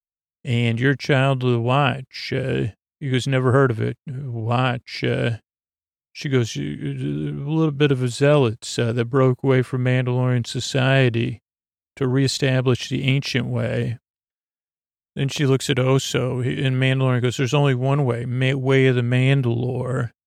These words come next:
He gets in her face and then walks off. He's, you know, cold as usual, cold and unresponsive. So there's multiple looks. Uh,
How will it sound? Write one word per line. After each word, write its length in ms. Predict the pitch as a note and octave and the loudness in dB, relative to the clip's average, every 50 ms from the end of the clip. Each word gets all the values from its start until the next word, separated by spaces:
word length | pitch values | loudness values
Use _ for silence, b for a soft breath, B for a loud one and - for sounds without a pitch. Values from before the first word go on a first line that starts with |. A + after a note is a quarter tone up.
| _ _ | _ _
He 80 | - C3+ | -12 -4
gets 300 | B2+ D#3 D3 - - D#3 | -4 -4 -4 -2 -2 -2
in 40 | |
her 120 | C#3 B2+ A2 | 0 -2 0
face 420 | - - C3+ C3 B2+ B2+ - - | 0 2 2 4 2 2 0 -2
and 100 | C3 B2+ | -2 -2
then 120 | A#2+ A#2+ B2 | -2 0 0
walks 420 | B2 A#2+ B2 A#2+ - - - - | 0 0 0 0 -2 -4 -2 0
off. 500 | B2+ B2+ B2+ B2 A#2+ A#2 A2+ A2 - _ _ _ _ _ _ _ _ _ _ _ _ _ _ _ _ _ _ _ | 0 2 2 2 2 0 -2 -4 -8 _ _ _ _ _ _ _ _ _ _ _ _ _ _ _ _ _ _ _
He's, 200 | - D3 C3+ A2 | -2 -2 -2 0
you 60 | D3 D3 | 0 2
know, 160 | C#3 A#2+ A2 | 2 2 0
cold 480 | - - D3 C3+ C3+ C#3 C3+ B2+ A#2+ | 2 2 4 6 6 6 6 4 4
as 160 | C3 B2 A#2 A#2 | 2 0 2 2
usual, 760 | C3 B2+ B2 A#2+ A#2 A2+ A2+ A#2+ B2+ B2+ B2+ B2 A#2+ C3+ - - _ | 2 4 4 2 0 0 -2 -2 -2 0 0 0 0 -2 -4 -4 _
cold 400 | - D#3 C#3+ C#3 C#3 C3+ C3 C3 | 4 6 6 6 6 6 4 4
and 280 | B2+ B2+ B2+ B2 B2 | 2 2 0 0 -2
unresponsive. 1200 | B2+ C3+ C3 C3 B2+ A#2 - - - C3+ C3 B2+ B2 B2+ A#2+ - - C3 B2 B2 A#2+ C#3+ D#3 C#3+ B2+ | -2 0 0 0 -2 -2 -4 -2 0 0 2 2 2 0 0 -2 -2 -2 -2 -2 -4 -2 -2 -2 -2
So 200 | - - D3+ C#3+ | 0 0 0 2
there's 360 | C#3+ C3+ C#3+ C#3+ C3+ C3 - | 2 2 2 2 0 -2 -4
multiple 840 | D#3+ D3 B2+ B2+ B2 C3 C#3+ D3 D3+ - - D#3 C3+ B2+ B2 A#2 B2 | -6 -4 -4 -2 0 2 4 4 4 4 2 0 2 2 2 2 2
looks. 540 | B2 C3 C3 B2 A2 - - - - - - | 2 2 2 2 0 -4 -8 -12 -8 -2 0
Uh, 440 | C3+ B2+ C3 C3 B2+ C3+ C3+ B2 | 0 2 2 0 0 0 0 -2